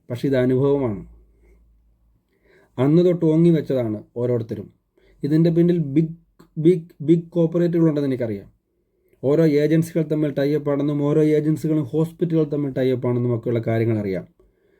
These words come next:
പക്ഷേ ഒരു കുറഞ്ഞ ചെലവിൽ ആർക്ക് വരാൻ പറ്റുന്നുവോ അവിടെ സപ്പോർട്ട് ചെയ്യുക മാത്രമാണ്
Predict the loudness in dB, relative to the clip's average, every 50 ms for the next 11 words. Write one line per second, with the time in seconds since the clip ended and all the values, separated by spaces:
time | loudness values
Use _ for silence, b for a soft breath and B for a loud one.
0 | _ _ _ -12 -10 -2 0 0 0 0 -2 -8 _ _ _ _ _ _ _ _
1 | -4 -4 2 4 4 4 4 4 2 2 2 2 2 2 4 4 2 2 0 -2
2 | -4 -6 -4 -2 -2 -2 0 0 0 -2 -2 -4 -4 -4 -4 -4 -2 0 -2 -2
3 | -4 -4 -2 -2 -2 -2 -2 -4 -6 -8 -4 -2 -2 0 0 0 0 2 2 2
4 | 2 0 0 -2 -2 -2 -2 -2 0 0 -2